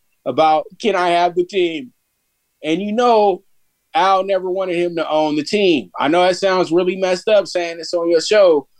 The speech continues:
but you know, at inner, inner workings that Al Davis never wanted his son to own the team because he knew what his son was gonna do to the team. You know what I mean? And it's exactly this, because he's not a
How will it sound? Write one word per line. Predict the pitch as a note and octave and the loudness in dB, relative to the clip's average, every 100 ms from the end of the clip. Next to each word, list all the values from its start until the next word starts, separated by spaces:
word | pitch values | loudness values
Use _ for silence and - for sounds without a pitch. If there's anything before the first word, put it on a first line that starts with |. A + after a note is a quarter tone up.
| _ _ | _ _
but | C#3+ D3 C#3 - | 2 2 2 -6
you | E3+ G3+ | -8 -4
know, | G#3+ A3 F3 D3+ C#3+ _ _ _ _ _ _ | 0 2 2 0 -6 _ _ _ _ _ _
at | D#3+ D3+ C#3 - | -2 -2 -2 -4
inner, | G3+ G#3+ G3 - | -2 0 -2 -2
inner | A3 G3+ | -2 0
workings | F3 G#3+ F#3 E3 D3+ C3 - - | 2 2 0 -2 -2 -2 -6 0
that | D#3+ D#3 | 0 2
Al | F3 F3+ E3+ | 2 4 2
Davis | F3+ F3+ D#3+ E3+ | 2 0 -2 -2
never | E3+ E3 | -2 0
wanted | E3 D#3+ D3+ | -2 -2 -2
his | D3 - | -4 -4
son | E3 D3 | -4 -4
to | C3+ | -2
own | D3 C3+ | -2 -2
the | B2+ | -2
team | E3 D#3+ | 0 0
because | D3 C3+ C#3+ | 0 -2 -2
he | C#3 | -2
knew | C#3+ F#3+ | 0 0
what | D#3 C#3+ | 0 -2
his | B2+ | -4
son | - E3 C#3 | -2 0 0
was | A#2+ | -2
gonna | C#3+ B2 G#2+ | -2 -4 0
do | D3+ C#3 - | 0 0 0
to | F3 | 0
the | D3 | 0
team. | A#2+ A#2+ F#2 _ _ _ _ _ _ _ | -2 -6 -12 _ _ _ _ _ _ _
You | D3 E3 | 0 2
know | |
what | E3 | 4
I | |
mean? | F3 E3+ D#3+ - _ _ - | 2 2 0 -8 _ _ -4
And | D3+ D3 C#3+ | -2 -2 -2
it's | D3+ C#3+ C#3+ | -6 -6 -6
exactly | C#3 A2 D#3 D#3+ - D#3 | -6 -2 0 0 0 0
this, | F#3 D#3+ | 0 0
because | C3 - D3 | -4 -4 -2
he's | C3+ A#2+ | -2 -4
not | D#3+ | -4
a | D#3 | -4